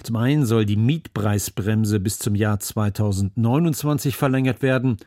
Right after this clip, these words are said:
und im Gegenzug gibt es einen Kompromiss zur Neuregelung der Vorratsdatenspeicherung.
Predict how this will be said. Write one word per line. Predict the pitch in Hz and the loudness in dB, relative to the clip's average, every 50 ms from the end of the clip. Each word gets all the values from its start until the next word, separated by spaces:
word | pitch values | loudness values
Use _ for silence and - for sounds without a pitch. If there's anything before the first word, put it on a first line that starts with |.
| _ _ | _ _
und | - 165 156 180 196 190 - - - - _ - | -2 2 2 2 2 0 -2 -6 -10 -12 _ -6
im | 131 120 | -4 -2
Gegenzug | 101 123 135 139 151 143 - - 160 147 117 - - - - - - _ | 0 0 0 2 0 -2 -2 0 0 0 0 -2 -8 -18 -20 -20 -20 _
gibt | - 127 113 - - | -4 -4 -4 -2 0
es | 131 117 - - | 0 0 0 -2
einen | - 143 127 117 | -2 -2 -2 0
Kompromiss | - 143 123 107 117 123 120 123 117 - - | 0 -2 -2 0 0 0 2 2 0 0 -4
zur | - - - 127 | -6 -2 0 2
Neuregelung | 113 110 110 110 110 113 113 101 98 107 104 98 110 107 107 110 107 101 - - _ - | 2 4 4 4 4 4 2 2 2 0 0 2 2 2 2 2 2 0 -2 -6 _ -4
der | - 117 120 110 - | -2 -2 0 -2 -4
Vorratsdatenspeicherung. | - - - - 127 113 92 101 98 92 - - - - 95 87 - - - - - - 90 90 85 - 104 95 92 87 78 | -10 -8 -4 -2 -2 0 0 -2 -2 -2 -4 -6 -4 -4 -4 -4 -4 -8 -10 -8 -6 -6 -6 -4 -4 -4 -4 -4 -4 -6 -8